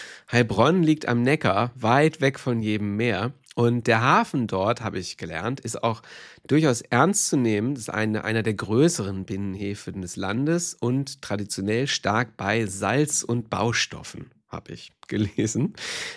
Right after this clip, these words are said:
Aber die Neckarschleusen zum Beispiel sind für Schiffe bis hundertfünf Meter ausgelegt. Ja, und die Panda eins misst zweihundertsechsundsiebzig,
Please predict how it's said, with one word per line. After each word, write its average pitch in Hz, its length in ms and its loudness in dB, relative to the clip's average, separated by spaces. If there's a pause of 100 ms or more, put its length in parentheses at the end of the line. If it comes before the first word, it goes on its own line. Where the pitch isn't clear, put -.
(140)
Aber 117 500 2
die 104 160 -4
Neckarschleusen 104 960 0
zum 104 180 -4
Beispiel 113 360 0
sind 120 180 0
für 120 120 -2
Schiffe 143 260 -2
bis 117 220 -4
hundertfünf 143 540 2
Meter 90 340 -6
ausgelegt. 87 640 -6
Ja, 92 100 -4
und 98 80 -6
die 95 60 -8
Panda 104 260 -6
eins 104 300 -6
misst 110 320 0
zweihundertsechsundsiebzig, 110 1040 -2